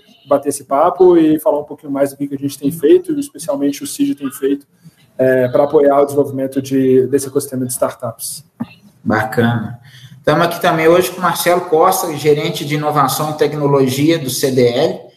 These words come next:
Speaker 2: responsável pela área de inovação e tecnologia da C D L B H e pelo programa Varejo Inteligente, que promove a capacitação e fomenta a inovação pelas micro e pequenas, pelos micro e pequenos empresários,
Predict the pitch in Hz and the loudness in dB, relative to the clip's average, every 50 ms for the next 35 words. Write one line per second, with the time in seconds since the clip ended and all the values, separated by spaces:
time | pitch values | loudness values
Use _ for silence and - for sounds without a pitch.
0 | _ _ _ _ _ - 147 147 - 156 143 - 165 165 170 165 170 175 160 156 | _ _ _ _ _ -2 0 0 0 -2 -2 2 2 2 2 4 2 2 4 4
1 | 156 165 165 165 156 143 143 151 156 147 147 151 143 - - 175 175 175 175 165 | 4 4 4 2 0 -2 -2 -4 -2 0 2 2 2 2 0 -2 -2 0 0 0
2 | 170 156 147 147 147 127 123 170 170 170 151 - - 147 143 143 143 147 147 143 | 0 2 4 4 4 4 2 2 2 2 2 2 0 0 2 4 4 4 4 4
3 | 131 139 135 131 131 127 143 151 160 180 190 - - - 127 - 156 156 160 156 | 2 2 2 2 2 2 2 2 2 2 0 -2 -6 -10 -6 0 2 2 2 2
4 | 160 160 147 127 147 147 156 151 156 156 151 151 - 147 160 170 170 - - 156 | 2 2 2 4 2 2 2 2 0 0 0 0 2 2 2 2 2 0 0 0
5 | 143 139 135 123 135 143 147 - - - - - _ _ _ _ _ _ - - | 0 0 0 0 0 0 0 -2 -4 -12 -18 -20 _ _ _ _ _ _ -8 -2
6 | - 175 170 165 165 175 180 185 180 175 190 190 190 190 190 190 - - 170 156 | 0 2 2 2 2 2 2 2 2 0 2 2 2 2 2 2 2 2 0 0
7 | 160 - 185 196 202 196 - 175 160 - 165 165 - 170 160 156 151 147 151 143 | 0 0 -2 -2 -2 0 0 0 0 0 -2 -6 -6 -6 -4 -2 0 2 2 2
8 | 143 - 160 - - - - 160 147 147 143 143 143 147 147 147 - - _ _ | 0 -2 -4 -6 -4 -2 0 0 0 0 0 -2 -2 -4 -6 -6 -10 -18 _ _
9 | _ _ _ _ _ _ _ - 135 147 170 190 185 196 175 - 170 139 - 147 | _ _ _ _ _ _ _ -4 -2 2 2 2 4 2 2 2 2 -2 -2 0
10 | 147 147 147 131 - - - _ _ _ _ _ - 131 135 139 147 147 - - | 0 0 0 -2 -4 -8 -14 _ _ _ _ _ -20 -10 -6 -4 -4 -4 -2 0
11 | 151 160 160 151 - 143 151 170 196 196 190 180 170 170 - 156 147 151 147 147 | 2 2 2 2 0 0 0 0 0 0 2 0 0 0 -2 -4 -2 0 0 2
12 | 147 143 127 135 135 139 139 123 117 123 139 151 165 - - - | 2 0 0 0 0 2 2 4 4 4 2 2 2 2 0 -2